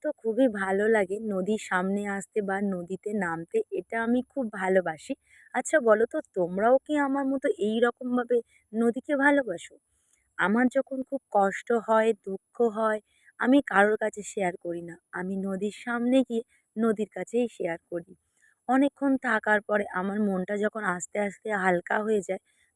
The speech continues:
তখন আমি নিজে থেকেই বাড়ি চলে আসি। তো আজকে আমার কাজ ছিল পূর্ণিমার দিনকে নদী থেকে জল তুলে আনা। তো আমি সেটাই করতে গিয়েছিলাম। আর এখানে এসে দেখি একটা বউ,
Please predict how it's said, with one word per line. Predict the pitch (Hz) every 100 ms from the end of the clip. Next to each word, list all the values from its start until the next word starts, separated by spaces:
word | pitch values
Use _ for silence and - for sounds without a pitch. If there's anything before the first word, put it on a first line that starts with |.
| -
তখন | 208 254 254
আমি | 269 269
নিজে | 220 190
থেকেই | 202 208 269 262
বাড়ি | 190 160 -
চলে | 175 170
আসি। | 165 160 - 165 - _ _ _ _ 226
তো | 247
আজকে | - 208 - - 285
আমার | 277 285 269
কাজ | 233 226 240
ছিল | - 214 190
পূর্ণিমার | - 214 220 220 220 220 220
দিনকে | 214 214 220 196 185 _ _ -
নদী | 214 202 202
থেকে | 214 208 214
জল | - 180 165
তুলে | - 170 165
আনা। | 160 170 165 _ _ _ _ -
তো | 311
আমি | 302 285
সেটাই | 262 226 196 185
করতে | 170 165 - 160
গিয়েছিলাম। | 165 170 156 - 165 160 160 _ _ _ -
আর | - -
এখানে | 370 - 302 302
এসে | - 311
দেখি | 294 - 277
একটা | 226 - 233
বউ, | 180 - 185